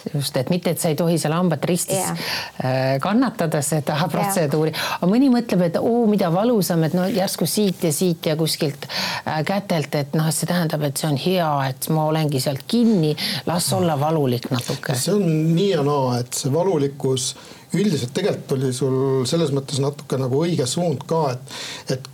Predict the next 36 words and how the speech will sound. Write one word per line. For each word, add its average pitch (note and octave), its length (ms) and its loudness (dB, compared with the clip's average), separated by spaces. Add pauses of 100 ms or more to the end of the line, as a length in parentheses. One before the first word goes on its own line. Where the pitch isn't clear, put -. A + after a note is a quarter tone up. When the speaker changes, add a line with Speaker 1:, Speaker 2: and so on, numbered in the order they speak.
Speaker 3:
kui E3+ 320 2
ongi D#3+ 260 2
nagu B2 160 0
mingid C#3 400 0
kohad C#3+ 460 0
nagu B2 240 0
siuksed, B2+ 440 -4 (180)
äh, C3+ 400 0
rohkem B2 880 0 (1040)
valulikud, D#3 460 0
kus - 160 -4
ei C3+ 60 0
peaks C3 340 0
olema C3+ 220 2
sellist C3+ 320 0
valulikkust. C3 480 0
On F#3+ 140 2
kindlasti E3 360 0 (440)
kehas F#3+ 220 0
piirkondi, C#3+ 440 0
mis B2+ 180 0
ongi E3 200 2
tundlikumad, C#3+ 640 2
Speaker 1:
Mhm. E3 160 4
Speaker 3:
natukene D3 420 -2
hellemad, C#3 540 2 (500)
aga C3 800 0
reeglina D#3+ 420 2
see C#3 140 -2
näitab, E3+ 380 -2
et B2 120 -2
seal D3+ 240 0
on C3+ 120 2
ikkagi D3 300 0
mingisugune C3 520 0
pingete, C3+ 920 -2